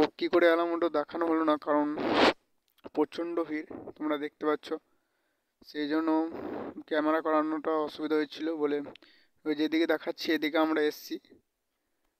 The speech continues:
দিয়ে এখন একটা জায়গায় দাঁড়িয়ে আছি। দেখো এখানে ভোগ দেবে, ওই জন্য তারা বসে আছে। চলো এখানে ভোগ দিতে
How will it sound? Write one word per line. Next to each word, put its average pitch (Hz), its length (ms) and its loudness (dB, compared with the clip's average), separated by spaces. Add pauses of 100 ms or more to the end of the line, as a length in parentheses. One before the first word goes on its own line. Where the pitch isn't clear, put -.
(220)
দিয়ে 156 200 2
এখন 165 220 -2
একটা - 180 2 (440)
জায়গায় 151 240 2
দাঁড়িয়ে 151 260 4
আছি। 156 120 -6 (2000)
দেখো 151 340 -20
এখানে 151 280 -20 (1400)
ভোগ 151 160 -14 (140)
দেবে, 139 180 -14 (1080)
ওই 147 100 -8
জন্য 151 200 -8
তারা 147 180 -4
বসে 139 240 -8
আছে। 143 140 -12 (2500)
চলো 151 240 -4
এখানে 156 220 -8 (340)
ভোগ 147 120 -2 (120)
দিতে 147 160 -8